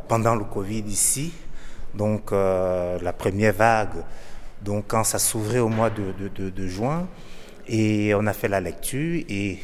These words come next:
il y a beaucoup de, de, de, de professionnels qui venaient parce que c'était la première fois encore qu'on, qu'on pouvait ne serait-ce qu'entrer dans une salle de théâtre et, et, et continuer à rêver. Parce que, euh, c'est quelque chose que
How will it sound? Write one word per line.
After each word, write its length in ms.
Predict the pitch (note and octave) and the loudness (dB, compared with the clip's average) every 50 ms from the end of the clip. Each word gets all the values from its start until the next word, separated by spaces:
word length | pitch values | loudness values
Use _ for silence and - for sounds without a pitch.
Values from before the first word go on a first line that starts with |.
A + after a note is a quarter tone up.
| - - | -10 -8
il 60 | G#2+ | -4
y 40 | F#2+ | -2
a 180 | F#2+ F#2+ F2+ E2+ - - - - - | 0 0 0 -2 -6 -12 -12 -12 -10
beaucoup 340 | G2 F#2+ G#2+ - - - A2+ | -4 -4 -4 -4 -4 -6 -4
de, 220 | G#2 G#2 F#2 F2 - - - - - - - - - - - - - | -2 -2 -4 -4 -6 -12 -14 -14 -14 -14 -14 -14 -14 -16 -14 -6 -4
de, 160 | G#2 G2+ G2 | -2 -2 -2
de, 120 | F#2 - | -2 -6
de 140 | - - G#2+ | -6 -6 -6
professionnels 1200 | G2 - - A2+ - - A2+ - - - A#2+ G#2+ A2 A2 A2+ A#2 A#2 A2+ A2 G#2+ G#2 G2+ F#2+ F#2 - | -6 -4 -4 -4 -2 0 0 0 2 2 2 2 4 4 4 4 4 4 2 -2 -2 -4 -6 -6 -8
qui 160 | - - G#2+ | -8 -10 -8
venaient 360 | F#2 F#2+ F#2+ F#2+ G#2+ A#2+ B2 | -6 -6 -4 -2 0 0 0
parce 260 | A#2 G#2+ F#2+ - - - | 0 0 -2 -2 -2 -2
que 60 | G#2+ | -2
c'était 200 | - - - G#2+ | -4 -2 -2 0
la 140 | G#2+ F#2 - | 0 0 -2
première 500 | - - A#2 B2 A#2 A2+ A#2 A#2 A2 G#2 | -2 -2 -2 -2 0 0 -2 -2 -2 -4
fois 240 | - - B2+ G#2+ | -4 -2 -4 -4
encore 320 | G2+ G2+ F#2+ - A#2 A#2 A#2 | -4 -4 -4 -2 -2 -2 -2
qu'on, 200 | - A#2 G2+ - - - - - - - - | -2 -4 -4 -4 -8 -14 -16 -16 -16 -14 -4
qu'on 140 | - A#2+ A2 | -2 -2 -2
pouvait 320 | G#2+ A2+ G#2+ G#2+ A#2+ A#2 A#2 - - - - | -2 -4 0 4 4 4 4 2 -4 -8 -4
ne 120 | - A#2 A2+ | -2 0 0
serait-ce 320 | - - - C#3 C#3 - - | 0 0 0 0 -2 -2 0
qu'entrer 320 | C#3 B2 A#2 - - D3 | 0 0 0 -2 -4 -4
dans 160 | C3 C3+ B2+ | -2 -2 -2
une 220 | A#2 A#2 B2 A#2+ A2+ | -2 -2 -2 -2 0
salle 340 | - - - C3 B2+ B2+ | 0 0 2 2 0 0
de 80 | A2+ A2+ | -2 -6
théâtre 540 | A2 - - G#2 G#2+ A#2 C3 C3 - - - - | -8 -4 -2 0 2 2 0 -2 -4 -10 -6 -2
et, 180 | A#2+ A2 G#2 A2 - - - - - - - | -2 -2 -2 -2 -6 -14 -16 -16 -16 -10 -6
et, 260 | A2 A2+ A#2 - A2 | -4 -4 -2 -2 -4
et 40 | G#2+ | -6
continuer 560 | - - A#2+ A#2 A2 - - - C3 B2+ B2+ | -4 -2 0 0 0 0 -2 0 2 4 4
à 160 | B2 A2+ G#2+ | 6 6 6
rêver. 480 | G2+ G2+ A#2 A2+ G#2+ A2+ A2+ G#2+ - - - - - - - - | 6 4 2 2 2 2 0 0 -2 -6 -10 -12 -14 -14 -14 -6
Parce 220 | - G#2 F#2+ - - | -4 -2 -2 -2 -2
que, 100 | - B2+ | 0 0
euh, 520 | B2+ C3 C3 B2+ A#2 A2+ A2 G#2 G#2 G2 | 2 2 4 4 4 4 4 2 2 0
c'est 160 | - - - | -2 -4 -2
quelque 300 | - B2 B2 A#2 - - | 0 0 0 0 -2 -6
chose 300 | G2+ - - C#3+ C#3+ - | -6 -2 -2 -2 -2 -2
que 240 | - - B2+ A2 G2+ | -4 -4 -4 -4 -4